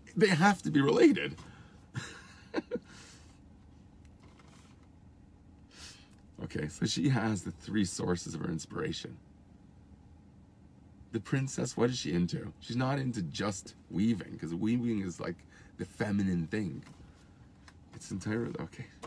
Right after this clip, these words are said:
don't get me started. I got to this whole thing through the concept of weave and through post, postmodern philosophy, and I spoke,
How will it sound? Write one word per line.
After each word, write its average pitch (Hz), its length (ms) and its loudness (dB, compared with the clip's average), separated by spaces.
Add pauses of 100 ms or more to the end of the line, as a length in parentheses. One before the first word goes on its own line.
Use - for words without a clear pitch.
(420)
don't 87 140 -4
get 113 120 -6
me - 80 -8
started. - 340 -10 (580)
I 113 120 2
got 92 300 0
to - 80 -10
this 82 120 -6
whole 85 160 -4
thing 87 160 -6
through 80 140 -6
the 80 60 -8
concept - 380 -8
of 82 60 -6
weave 76 360 -4
and - 320 -8
through 85 140 -6
post, 87 340 -6 (180)
postmodern 90 580 -6
philosophy, - 540 -8
and - 100 -8
I 92 60 -8
spoke, - 260 -8